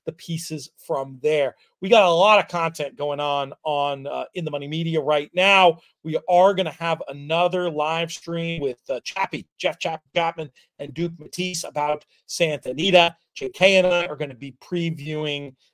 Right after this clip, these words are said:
the Preakness Future Wager. Stephen Crist will be around on the audio side of things to give his thoughts on Gotham Day. You can also read Nick's Gotham Day analysis over at in the money podcast dot com. I'll tell you what, the easiest way to keep track of all the content,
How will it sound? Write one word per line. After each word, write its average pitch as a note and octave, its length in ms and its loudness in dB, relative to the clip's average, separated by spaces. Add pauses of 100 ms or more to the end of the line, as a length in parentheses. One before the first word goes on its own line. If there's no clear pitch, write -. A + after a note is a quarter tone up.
(120)
the C3 140 -10
Preakness F3 480 -4
Future F#3+ 340 0
Wager. F3 380 0
Stephen F3+ 320 -4
Crist - 400 -4 (160)
will F3 60 -4
be E3 120 2
around D#3+ 320 2
on D#3+ 140 0
the D3+ 140 -10 (100)
audio G#3+ 420 10
side C#3+ 320 0
of C3 100 -6
things C#3+ 300 -6 (180)
to D#3+ 60 -16
give D#3+ 140 -2
his E3+ 160 -2
thoughts D#3+ 240 0
on B2+ 180 -10
Gotham D#3+ 380 -2
Day. D3 180 0
You C#3+ 120 -10
can D3 120 -10
also C#3 240 -6
read C3+ 320 -10 (220)
Nick's G#3 320 -2
Gotham C#3+ 460 -2
Day C#3 160 0
analysis C3+ 480 -6
over A#2 180 -10
at B2+ 80 -10
in C3 60 -6
the B2+ 80 -12
money B2+ 160 -8
podcast B2 380 -10
dot B2+ 120 -10
com. D#3+ 180 0 (240)
I'll E3 80 2
tell A#3 140 8
you C4 80 4
what, G3 160 6
the D#3+ 160 -14
easiest C4+ 520 0
way G#3 120 4
to F3 60 -2
keep F3 220 -10
track F3 220 -2
of D3+ 80 -4
all D#3+ 140 4
the G#3 80 -2
content, F#3 480 0